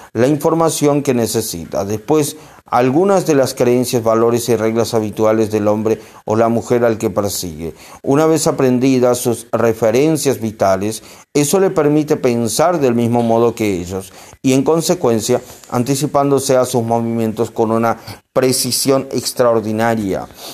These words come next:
Él comprende el funcionamiento de su sistema maestro y los resultados que consigue hab-, hablan por sí mismos. Dos clases de cambios. Si usted y yo queremos cambiar algo en nuestras vidas,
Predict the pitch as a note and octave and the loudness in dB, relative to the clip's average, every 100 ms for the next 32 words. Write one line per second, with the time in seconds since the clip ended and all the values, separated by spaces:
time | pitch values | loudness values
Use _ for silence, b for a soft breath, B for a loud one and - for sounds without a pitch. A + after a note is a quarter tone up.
0 | B _ D3 D#3+ E3 D3+ D3+ F3 D#3+ A#2 | B _ -2 2 0 0 2 2 2 0
1 | B2 A2+ A2+ A2 G#2+ A2+ A2+ A#2 G#2 G#2+ | 0 -2 0 0 0 -2 0 -2 -2 -6
2 | A2+ G#2+ A2+ G#2+ G#2+ G#2 G2 F#2+ F#2+ F2+ | -8 -2 0 0 0 -2 -2 -8 -8 -8
3 | - - _ _ - _ _ _ _ - | -10 -20 _ _ -20 _ _ _ _ -20
4 | _ _ _ _ _ - B2 C3+ C3+ C3 | _ _ _ _ _ -2 2 2 2 0
5 | C3+ B2 B2 C3 B2+ A#2 A2+ G2 A2+ A#2 | 0 2 2 2 -2 -2 -2 -2 -2 2
6 | G#2+ G#2 - B B B - B2+ C3 C#3 | 2 -2 -10 B B B -2 0 2 2
7 | C3+ B2 A2 - G#2+ F#2 F2+ D#2+ F2 - | 2 0 -2 -2 -4 -6 -8 -12 -12 -16
8 | B B B - A2+ E3+ E3+ D#3+ D3+ D3+ | B B B -8 -2 0 2 0 0 -4
9 | B2+ B2+ - F#2 D#2+ D2 - _ B B | -2 -2 0 -4 -6 -10 -12 _ B B
10 | - D#3 D#3 G3 F#3+ F3+ A#2+ G#2+ F#2+ B2 | -4 -2 0 0 2 2 0 -2 0 0
11 | C3 C3+ C3+ A2+ A2 A#2 A2+ G#2 F#2+ G2+ | 2 0 0 0 2 2 2 2 0 -4
12 | - - G#2+ A2+ A#2+ - B2 G2+ G#2+ F2 | -6 -6 -4 -2 -2 -2 -2 -2 -4 -4
13 | F#2 G2 | -4 -4